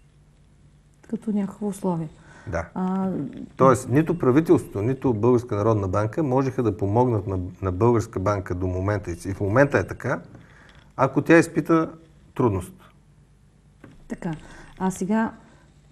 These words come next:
Speaker 1: преминавайки към еврозоната, какви ще са плюсовете? Ос-, и освен това, че ще
Speaker 2: Това, че
Speaker 1: има
Speaker 2: ние ще имаме достъп
Speaker 1: достъп до
Speaker 2: до Европейската централна банка, до ресурс от нея,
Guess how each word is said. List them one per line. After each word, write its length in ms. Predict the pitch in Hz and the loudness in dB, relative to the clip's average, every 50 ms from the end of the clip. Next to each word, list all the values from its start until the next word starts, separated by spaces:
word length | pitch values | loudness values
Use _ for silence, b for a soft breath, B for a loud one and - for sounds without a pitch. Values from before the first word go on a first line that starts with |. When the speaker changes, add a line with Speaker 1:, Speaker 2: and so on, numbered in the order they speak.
| _ | _
Speaker 1:
преминавайки 720 | - 196 190 190 190 196 208 226 247 254 247 - 240 208 - | 2 4 6 6 6 6 6 6 6 6 6 6 2 2 4
към 240 | - 202 196 196 196 - | 4 4 4 4 2 2
еврозоната, 680 | - 202 202 196 190 190 165 190 202 208 220 214 - 226 | 2 2 2 4 2 2 2 2 2 2 2 2 0 -2
какви 300 | - 190 - - 196 208 | -4 -4 -4 -2 -2 -2
ще 120 | 196 - | -2 -2
са 160 | 190 - 214 196 | -4 -2 -2 -2
плюсовете? 480 | - - 190 185 - - 170 160 - | 0 2 0 0 0 -2 -6 -6 -6
Ос-, 260 | 165 - - - - - | -6 -8 -8 -12 -2 0
и 140 | 175 190 196 - | 2 2 2 2
освен 440 | 170 175 170 - - 190 196 196 185 | 0 -2 -2 -2 -2 0 2 2 0
това, 240 | 190 180 170 185 196 | 0 0 0 0 0
че 140 | - - 208 | 0 -2 -4
ще 460 | - - - 202 196 202 202 - - - | -4 -2 2 4 4 4 4 2 -2 0
Speaker 2:
Това, 220 | - 95 113 139 | 4 10 10 10
че 140 | 151 - - | 10 10 8
Speaker 1:
има 100 | 151 143 | 10 12
Speaker 2:
ние 100 | 151 165 | 12 10
ще 160 | 160 - 135 | 10 8 6
имаме 280 | 131 139 151 147 143 113 | 4 4 4 2 0 -2
достъп 300 | 98 95 117 131 - 165 | 0 0 -2 -2 0 2
Speaker 1:
достъп 360 | 190 185 180 - - 175 170 | 2 2 2 0 -4 -4 -4
до 100 | 165 165 | -2 -2
Speaker 2:
до 400 | 98 101 104 104 104 98 95 - - | 0 4 4 4 6 4 2 0 0
Европейската 760 | 104 101 95 95 92 92 - 117 120 120 - - - - 113 95 | 0 0 2 0 0 2 2 2 2 2 -2 -10 -14 -12 -12 -10
централна 480 | - 92 90 87 110 107 107 101 92 | -8 -8 -6 -4 -2 -2 -2 -2 -2
банка, 340 | 92 92 113 101 95 - 95 | -4 -4 -4 -4 -4 -6 -6
до 160 | 92 92 92 | -4 -2 -2
ресурс 380 | 90 - - - 120 120 120 - | -2 -2 -2 -2 -2 -2 -2 -8
от 100 | 85 - | -8 -6
нея, 260 | 98 110 131 147 160 | -4 -2 -2 -2 -4